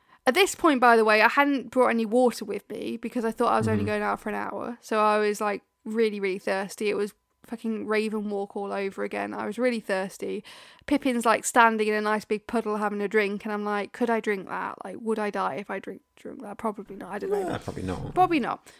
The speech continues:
Speaker 1: So I was already feeling a bit shit. And like I said, before that, I, I was feeling un-, not too good that day anyway. <laughs> Um,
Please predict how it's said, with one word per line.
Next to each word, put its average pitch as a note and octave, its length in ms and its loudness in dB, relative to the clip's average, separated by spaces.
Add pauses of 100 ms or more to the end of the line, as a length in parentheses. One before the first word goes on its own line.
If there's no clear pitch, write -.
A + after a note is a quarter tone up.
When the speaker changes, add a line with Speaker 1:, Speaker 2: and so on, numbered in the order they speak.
Speaker 1:
So - 140 4
I C#4+ 80 10
was D4+ 80 6
already E4 280 4
feeling B3 220 2
a - 20 -6
bit - 140 -2
shit. - 320 4
And A#3+ 80 0
like C4+ 140 4
I C4+ 40 0
said, A3+ 200 4 (180)
before D4 300 2
that, C4 120 6
I, A3+ 240 4
I A3+ 120 4
was A3 120 0
feeling A3+ 300 0
un-, G#3 180 -4 (320)
not A3 300 0
too - 160 0
good A3 220 2
that - 180 -2
day G#3+ 160 -2
anyway. A3+ 400 0 (580)
<laughs> - 200 2
Um, D#4+ 300 8